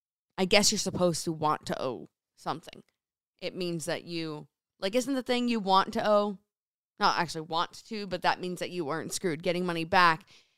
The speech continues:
Speaker 1: seems like
Speaker 2: talking
Speaker 1: it's
Speaker 2: to
Speaker 1: a
Speaker 2: the
Speaker 1: good
Speaker 2: wrong
Speaker 1: thing,
Speaker 2: person.
Speaker 1: but it's not.
Speaker 2: You're just talking to the <laughs> wrong,
Speaker 1: It's
Speaker 2: I wish
Speaker 1: because
Speaker 2: I could
Speaker 1: I was
Speaker 2: answer.
Speaker 1: making all of this money off of ten ninety-nine
Speaker 2: Oh, yeah, yeah.
Speaker 1: work when we were still on the radio.
Speaker 2: Yeah,
Speaker 1: So
Speaker 2: when you were a streetwalker.
Speaker 1: Yeah. What?
Speaker 2: Hmm?
Speaker 1: It doesn't even make sense. That's not,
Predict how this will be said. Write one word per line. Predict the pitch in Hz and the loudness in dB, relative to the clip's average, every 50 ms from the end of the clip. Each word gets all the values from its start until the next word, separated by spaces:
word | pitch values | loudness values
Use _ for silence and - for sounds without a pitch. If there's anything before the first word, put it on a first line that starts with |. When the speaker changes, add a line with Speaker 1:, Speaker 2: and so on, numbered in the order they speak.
| _ _ _ | _ _ _
Speaker 1:
seems | - - - 285 285 254 | -6 0 4 4 6 10
like | 165 160 | 10 12
Speaker 2:
talking | 170 - | 12 10
Speaker 1:
it's | |
Speaker 2:
to | 165 165 | 10 8
Speaker 1:
a | |
Speaker 2:
the | 156 | 10
Speaker 1:
good | 165 165 | 10 10
Speaker 2:
wrong | 160 | 10
Speaker 1:
thing, | - 196 | 10 8
Speaker 2:
person. | 160 160 160 - 196 | 8 8 8 8 4
Speaker 1:
but | 185 | 2
it's | 180 175 - - | 0 -2 -2 2
not. | 214 185 139 107 - - _ - | 2 2 2 2 -2 -8 _ -2
Speaker 2:
You're | 110 117 | 0 2
just | - - 147 139 - - | 4 6 4 6 8 8
talking | 147 143 - 147 131 | 8 8 8 6 4
to | 127 | 4
the | - - | 4 4
<laughs> | - | 4
wrong, | 170 156 | 4 6
Speaker 1:
It's | - 160 | 8 10
Speaker 2:
I | |
wish | 165 - 262 247 | 10 12 12 12
Speaker 1:
because | 240 | 12
Speaker 2:
I | - | 12
could | 247 | 12
Speaker 1:
I | 247 240 | 12 12
was | 254 240 | 12 10
Speaker 2:
answer. | 226 226 254 | 8 6 6
Speaker 1:
making | 254 247 240 247 226 226 - | 4 4 4 2 0 2 4
all | - 214 208 208 | 4 4 4 4
of | 196 190 | 2 0
this | 202 202 185 - 196 | -2 -2 -2 -4 -4
money | 208 202 190 190 185 185 - | -4 -4 -4 -4 -4 -2 -2
off | - 185 185 - | -2 -2 -2 -4
of | 180 175 - | -6 -8 -6
ten | - 214 196 180 | -6 -4 -2 0
ninety-nine | 165 160 160 160 160 160 160 175 220 233 240 - - - | 0 2 2 2 4 4 4 4 2 0 0 -4 -4 2
Speaker 2:
Oh, | 104 104 107 | 4 4 4
yeah, | 107 - 208 | 6 4 4
yeah. | 208 196 190 190 | 4 6 6 6
Speaker 1:
work | - - - - - - - _ _ _ _ _ | 6 4 2 -2 -6 -20 -20 _ _ _ _ _
when | - 240 240 | 0 2 4
we | 247 254 | 4 4
were | 247 226 | 4 2
still | 220 - 269 233 | 2 2 2 2
on | 196 | 2
the | 180 | 4
radio. | 190 220 226 196 151 98 90 - | 4 4 4 4 2 -2 -4 0
Speaker 2:
Yeah, | - 151 160 | 4 6 8
Speaker 1:
So | 247 | 10
Speaker 2:
when | 233 220 | 10 10
you | 135 | 12
were | 131 131 127 | 12 12 12
a | 123 120 117 | 12 12 10
streetwalker. | - - 185 175 - 80 76 - - - - | 8 6 6 6 6 4 0 -2 -4 -10 -4
Speaker 1:
Yeah. | 202 202 185 135 - - - _ _ _ _ _ | 0 2 2 2 0 -4 -10 _ _ _ _ _
What? | 220 226 214 269 320 320 - _ _ _ _ - | -18 -14 -12 -12 -12 -12 -14 _ _ _ _ -6
Speaker 2:
Hmm? | 107 139 | -4 -2
Speaker 1:
It | 294 311 | -2 -2
doesn't | 233 240 247 190 226 | -4 -6 -6 -4 -4
even | 202 185 | -4 -4
make | 160 160 - | -4 -4 -6
sense. | - 165 - - - | -8 -10 -12 -12 -12
That's | 196 185 208 | -14 -8 -6
not, | 226 196 214 | -4 -4 -6